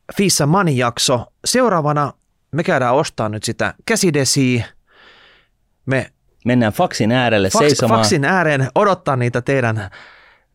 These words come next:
Speaker 1: kolmensadanviidenkymmenen jakson onnitteluviestejä.
Speaker 2: Ainakin kolme.
Speaker 1: Sitä ennen itse asiassa voi olla,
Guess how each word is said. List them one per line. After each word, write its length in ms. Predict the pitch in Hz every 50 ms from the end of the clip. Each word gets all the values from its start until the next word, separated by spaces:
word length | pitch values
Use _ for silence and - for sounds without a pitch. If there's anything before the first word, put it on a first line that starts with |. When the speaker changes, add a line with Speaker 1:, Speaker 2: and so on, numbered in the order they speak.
| - -
Speaker 1:
kolmensadanviidenkymmenen 1120 | - 185 190 175 156 135 151 143 131 127 120 139 151 156 139 127 127 127 117 117 113 107
jakson 360 | 110 110 - - 131 110 101 - -
onnitteluviestejä. 1080 | 202 220 202 - - - 151 135 131 127 135 135 123 120 - - 143 131 127 120 120 107 - -
Speaker 2:
Ainakin 380 | - 120 127 127 101 - 92 - _
kolme. 460 | - 170 185 185 170 147 139 131 - _ _ _ _ _ _ _ _ _ _ - - -
Speaker 1:
Sitä 260 | - 156 156 196 170
ennen 300 | 160 175 185 160 135 120
itse 200 | 127 123 - 139
asiassa 340 | 117 98 120 110 - - 117 - - - - - -
voi 200 | 151 180 170 151
olla, 180 | 123 110 110